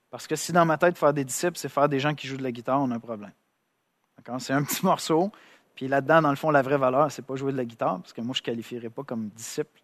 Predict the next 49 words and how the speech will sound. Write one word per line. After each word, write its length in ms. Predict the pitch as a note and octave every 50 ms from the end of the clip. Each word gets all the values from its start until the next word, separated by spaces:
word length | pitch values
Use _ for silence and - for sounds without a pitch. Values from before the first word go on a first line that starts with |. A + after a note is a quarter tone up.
| _ _
avant 240 | - A2 A2 A2+ B2
d'aller 180 | A#2+ B2 A#2+ A#2+
au 80 | A#2
ciel, 320 | A2+ - - C3 D#3+ F#3 G3 _ _ - - _ _ _ _ -
c'est 440 | - - - C#3+ C#3+ D3+ D3 C3+ - -
de 100 | A#2+ B2
servir, 560 | A#2+ - D3 C3 C3+ C3+ E3 D3 A#2 - - _ _ _ _ _ _ _ _
c'est 140 | _ - A2+
de 40 | -
se 120 | - C#3+
donner. 420 | C3 C3+ C3+ C3+ C3+ C#3 C#3 B2+ A#2+
La 80 | A2+
valeur 300 | A2+ B2 C3+ D3 D#3 D#3
que 100 | - D3+
j'ai 140 | C3 B2+ D3+
enseignée 500 | D3 C#3 C3 - D3 C3+ C#3 C#3+ D3+ E3
à 60 | D#3
travers 320 | - - C3 A#2+ B2 A2+ -
ça 120 | - D3
pour 180 | C#3+ C#3+ D3 C3+
de 100 | C#3 C3
vrai, 360 | A2+ A#2+ A2 B2 C#3 D#3+ - _ _ - _ _
c'est 180 | _ - - C3
de 80 | C3 B2+
servir, 500 | A#2 - C#3 C3 B2 A#2 A#2 C3 C#3 D3+
c'est 140 | - -
de 140 | B2+ A#2+ A#2+
se 80 | A#2+ A2+
donner, 280 | A2+ A#2+ B2 A#2+ C3
c'est 140 | D3 - -
d'être 200 | A#2+ A#2+ A#2+ A2+
généreux 280 | A#2+ B2 A#2 A2+ A2+ A#2+
avec 160 | B2+ C3 A#2+
ses 140 | - B2+ A2
dons 160 | A2 A#2 A#2
puis 100 | - -
ses 140 | - - G#2
talents. 320 | - G#2+ G2 G2+ F#2+ G2+ _ _ _ _ _ _ _ - - - - _ _ _ _
Mais 440 | - B2+ C3+ C#3 D3 D3 D3+ C#3+ - _ _ _ _ -
est-ce 180 | A#2+ A#2+ - -
que 80 | F#3+
cette 260 | F3+ - F#3 E3+ -
personne-là, 500 | - F3+ E3+ - - E3 D#3 D3+ D#3 E3+
à 40 | F3+
travers 240 | F3 D#3+ D3 C#3+ C#3+
ce 120 | - D3+
processus-là, 1000 | C3+ - - E3 E3+ D#3+ - E3+ D3+ - - D3+ C#3 - - C#3+ D3 C#3+ E3 F#3 F3+ - - - _ _ _ -
a 120 | C#3+ D3
saisi 880 | C#3+ - - - F3+ E3+ E3 D#3+ D#3+ D3 C3 C3+ C#3 C#3+ D#3 F3+ G#3